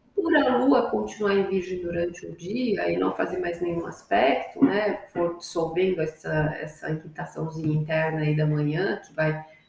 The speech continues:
ficando cada vez mais amena, é, é um bom dia pra gente organizar as coisas.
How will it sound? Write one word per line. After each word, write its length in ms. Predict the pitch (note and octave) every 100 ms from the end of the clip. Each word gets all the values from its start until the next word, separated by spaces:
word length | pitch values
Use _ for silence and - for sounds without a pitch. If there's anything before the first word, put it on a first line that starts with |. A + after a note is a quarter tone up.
| _
ficando 260 | - D#3
cada 200 | - D#3
vez 220 | D#3 E3+ E3+
mais 180 | D#3 D#3
amena, 540 | D3+ D#3+ G#3+ A#3 F#3+ _ _ _ _ _
é, 580 | - F#3+ F#3+ G3 F#3+ -
é 40 |
um 120 | B3+ C4
bom 160 | B3+
dia 180 | B3+ B3
pra 100 | -
gente 260 | A3+ A3+ -
organizar 520 | G#3 G#3+ G#3+ G#3 G#3+
as 220 | G#3+ -
coisas. 520 | D3+ D3+ D3+ - -